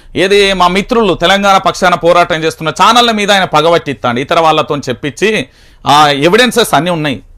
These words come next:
don't worry, నేను చూపెడతా. ఎన్నికలలో నామినేషన్ అయ్యే, వేసేదాకా మనం స్తబ్దంగా ఉండాలి, అప్పుడు చెప్దాం.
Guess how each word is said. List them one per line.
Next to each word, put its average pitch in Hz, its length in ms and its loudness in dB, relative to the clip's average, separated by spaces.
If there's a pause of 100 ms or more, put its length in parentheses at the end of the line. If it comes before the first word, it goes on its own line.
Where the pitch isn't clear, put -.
(160)
don't 175 220 0
worry, 160 280 0 (120)
నేను 139 160 -8
చూపెడతా. 170 480 -2 (340)
ఎన్నికలలో 214 640 2
నామినేషన్ 202 480 0
అయ్యే, 180 180 0
వేసేదాకా 180 460 2
మనం 190 160 -2
స్తబ్దంగా 185 500 -4
ఉండాలి, 113 240 -4
అప్పుడు 165 280 -4
చెప్దాం. 160 340 0